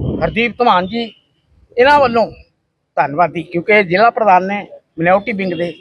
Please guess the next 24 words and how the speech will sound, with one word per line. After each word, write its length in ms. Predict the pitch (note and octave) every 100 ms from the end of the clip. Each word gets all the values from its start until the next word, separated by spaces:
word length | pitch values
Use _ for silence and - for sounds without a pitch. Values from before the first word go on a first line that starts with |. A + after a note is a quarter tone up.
| _ _ _ _
ਇਹਨਾਂ 180 | G#3+ A#3+
ਦੇ 100 | A3+
ਅਸੀਂ 180 | F#3+ G3 -
ਧੰਨਵਾਦੀ 540 | C#3 C3 - _ -
ਹਾਂ। 100 | - - _ - - - -
ਸਾਹਿਬਦੀਨ 480 | F3+ A#3 A3 A3+
ਖਾਨ 300 | A#3 G3 A3
ਜੀ, 160 | A3 A3+ F3+ - - _ _ _ _ _
ਹੋਰ 200 | G3+ C#4+ D4+
ਕਈ 140 | C#4 E4
ਸ਼ਖਸੀਅਤਾਂ 520 | B3 F#3+ G3+ - G3+
ਇੱਥੇ 300 | F3+ - F3+ F3 _ - - - - _ C#3+
ਅਤੇ 120 | E3+
ਮੁਸਲਮਾਨ 480 | E3 E3 F3 D#3+ D#3+ - -
ਭਾਈਚਾਰੇ 420 | D#3+ C#3 D#3+ D3+
ਦੇ 120 | D#3
ਇੱਥੇ 240 | D3 - D#3
ਆਈਆਂ। 260 | A2+ D#3 - - _ _ - -
ਸੋ 80 | E3
ਮੈਂ 120 | D#3
ਜ਼ਿਆਦਾ 320 | - D#3 G#3
ਨਾ 100 | C4
ਕਹਿੰਦਾ 300 | A#3 G3+ A3
ਹੋਇਆ, 240 | G#3+ D#3